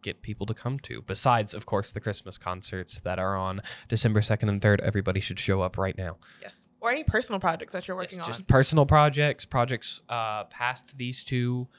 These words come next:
Speaker 1: with the orchestra or projects without the orchestra of other events you're doing.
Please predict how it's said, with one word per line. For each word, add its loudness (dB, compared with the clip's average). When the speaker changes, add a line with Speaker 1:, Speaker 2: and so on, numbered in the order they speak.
Speaker 1:
with -4
the -4
orchestra -6
or -8
projects -4
without 0
the -8
orchestra -6
of -6
other -4
events -8
you're -4
doing. -12